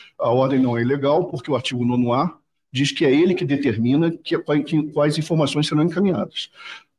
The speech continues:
É, não houve, da minha parte, é, nenhum interesse em esconder informação. Tanto que eu apresentei informação ao ministro. Certo? Cabe ao ministro decidir se ele encaminha ou não aquela informação. Eu não, ah, da parte da Agência Brasileira de Inteligência, não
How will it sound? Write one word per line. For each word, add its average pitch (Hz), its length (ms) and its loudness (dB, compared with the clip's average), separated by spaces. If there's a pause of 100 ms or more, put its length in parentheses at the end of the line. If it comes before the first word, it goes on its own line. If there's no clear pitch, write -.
(120)
É, 120 640 4
não 175 240 2
houve, 117 560 0
da 120 220 0
minha 120 240 4
parte, - 540 -2 (640)
é, 110 380 2
nenhum 147 720 4
interesse 156 520 2
em 202 40 2
esconder 202 360 2
informação. 190 680 0
Tanto 196 240 0
que 349 60 2
eu 320 80 4
apresentei 349 420 2
informação 311 380 2
ao 330 100 4
ministro. 180 320 0 (640)
Certo? 196 320 0
Cabe 208 260 2
ao 147 60 4
ministro 147 460 2
decidir 170 420 0
se 214 120 0
ele 208 100 4
encaminha 165 400 2
ou 233 80 4
não 175 180 4
aquela 220 220 0
informação. 233 540 0 (440)
Eu 220 400 4
não, 202 320 2
ah, 135 220 2
da 160 300 0
parte 151 300 0
da 127 120 2
Agência 170 280 2
Brasileira 117 380 0
de 107 60 0
Inteligência, 107 520 -2
não 180 220 4